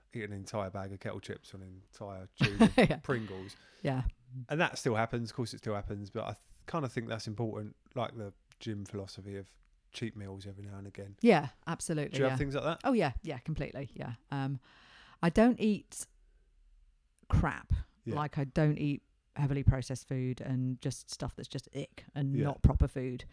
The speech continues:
Speaker 1: Yeah.
Speaker 2: Um, but I am fairly helpless in the face of a good cheese board.
Speaker 1: Oh, <laughs> really?
Speaker 2: <laughs>
Speaker 1: Helpless, like it.
Speaker 2: Um, and there are certain puddings that I will, you know, if, if they're on the menu in catering,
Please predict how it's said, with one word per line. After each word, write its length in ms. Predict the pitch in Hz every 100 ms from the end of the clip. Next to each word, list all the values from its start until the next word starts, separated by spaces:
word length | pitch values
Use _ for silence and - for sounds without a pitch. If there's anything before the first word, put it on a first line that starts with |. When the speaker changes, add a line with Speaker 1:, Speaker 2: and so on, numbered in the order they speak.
| -
Speaker 1:
Yeah. 80 | 107 98 - -
Speaker 2:
Um, 220 | 139 139 - -
but 340 | 147 131 - - -
I 280 | 143 135 -
am 560 | 139 135 131 127 127 - -
fairly 300 | - 147 135
helpless 380 | 131 - 131 120
in 80 |
the 60 | 131
face 220 | 131 127
of 60 | -
a 40 |
good 120 | 131
cheese 220 | - 139 -
board. 240 | 117 131 - _ -
Speaker 1:
Oh, 160 | 127 123
<laughs> 60 | 104 - -
really? 100 | 151
Speaker 2:
<laughs> 640 | 131 311 254 226 254 - -
Speaker 1:
Helpless, 600 | 151 - - - 165 -
like 300 | 202 226 196
it. 120 | 226 - - - - 349 - - -
Speaker 2:
Um, 460 | - 147 147 147 156
and 260 | 160 165 160
there 160 | 165
are 60 | 165
certain 800 | - 170 - 165 160 160 156 - _
puddings 440 | - 160 156 160 147
that 140 | 151
I 140 | 139 147
will, 320 | 147 139 - - _ _ _
you 60 | 156
know, 120 | 139
if, 160 | 139 -
if 120 | -
they're 100 | 151
on 260 | 147 151 131
the 80 | 156
menu 240 | 151 147
in 60 | 147
catering, 560 | 156 151 - 156 156